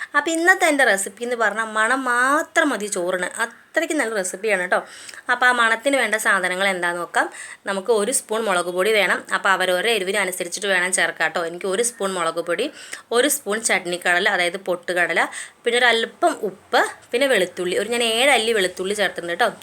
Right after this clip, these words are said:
ചെറിയ ചെറിയ ഏഴ് അല്ലി ചേർത്തിട്ടുണ്ട്. ഇനി നമുക്കിതിനെ പൊടിച്ചുകൊണ്ട്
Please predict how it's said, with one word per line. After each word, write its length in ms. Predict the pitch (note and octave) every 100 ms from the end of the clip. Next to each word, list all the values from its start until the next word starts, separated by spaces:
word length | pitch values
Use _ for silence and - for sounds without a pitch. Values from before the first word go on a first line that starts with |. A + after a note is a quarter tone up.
| -
ചെറിയ 140 | F#3 F#3
ചെറിയ 140 | F#3 F#3
ഏഴ് 100 | F#3+ F3+
അല്ലി 140 | F#3 F#3+
ചേർത്തിട്ടുണ്ട്. 460 | E3 E3 E3+ E3+ D4 - - - - -
ഇനി 100 | C#4+
നമുക്കിതിനെ 420 | B3 G#3 A3 G3+ G#3
പൊടിച്ചുകൊണ്ട് 440 | G#3 F3+ F3+ F3